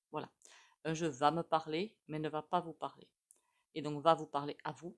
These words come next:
mais ne va pas me parler. Et parfois ça bouge, hein, ça change, hein. Donc ce que je vous conseillerais, d'aller dans des boutiques spécialisées. Pourquoi ? Parce que eux, ils vont,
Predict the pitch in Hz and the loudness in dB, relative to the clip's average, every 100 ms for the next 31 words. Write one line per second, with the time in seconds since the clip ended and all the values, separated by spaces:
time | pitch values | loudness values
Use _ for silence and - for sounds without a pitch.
0 | - 156 143 143 - - 156 160 170 - | -6 -2 0 0 0 0 0 -2 -2 -2
1 | 147 123 - _ _ _ _ _ - 135 | -4 -6 -16 _ _ _ _ _ -12 6
2 | - - 208 175 135 131 131 156 - 160 | 6 6 2 2 0 -6 -8 -10 -8 -8
3 | 156 135 123 123 170 - _ _ _ _ | -6 -6 -8 -8 -12 -14 _ _ _ _
4 | _ _ - - 160 175 - 170 151 156 | _ _ -20 0 4 4 2 0 0 -2
5 | 151 151 151 151 139 127 170 226 _ _ | -2 -4 -2 -2 -2 0 -4 -4 _ _
6 | - _ 160 180 208 185 165 160 156 196 | -20 _ 2 4 6 4 2 0 -2 -8
7 | - 190 - - 185 - 160 151 135 151 | -8 -4 -4 -4 -6 -2 -2 -2 -6 -8
8 | 180 _ 131 - - 196 - _ _ _ | -12 _ -12 -10 -6 -6 -8 _ _ _
9 | 156 151 - 156 - 208 220 - - 160 | -2 -2 -6 -8 0 6 6 4 -4 -10
10 | - 151 147 143 139 139 135 131 127 | -6 -2 0 0 -2 -4 -6 -6 -8